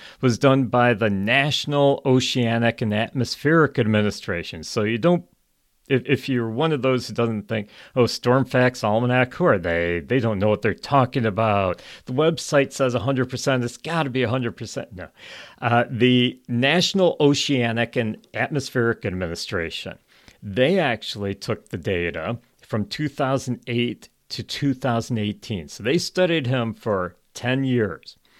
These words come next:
and they found during that time, Punxsutawney Phil was forty percent accurate. Kind of matches what Storm Facts Almanac came up with,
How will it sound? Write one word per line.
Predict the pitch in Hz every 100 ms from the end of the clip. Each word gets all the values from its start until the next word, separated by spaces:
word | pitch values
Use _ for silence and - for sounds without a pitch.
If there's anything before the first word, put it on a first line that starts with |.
| - _
and | - 107
they | 117 143
found | - 165 170 143
during | 117 117 113
that | 117 123 -
time, | - 113 101 87 87 90 _ _ _
Punxsutawney | 117 107 - 104 123 123 127 127
Phil | 160 156 120 110 110 107
was | - 110 92
forty | - - 107 101 113
percent | 120 - 135 123 - 95 95 - _ _
accurate. | 104 95 - - 69 - _ _ _ _ _ _ _
Kind | 123 139
of |
matches | 127 127 139 - 95
what | 107 107
Storm | - 110 107
Facts | 107 117 110 -
Almanac | 107 104 90 82 80 80
came | - 92 78
up | 82 -
with, | 98 76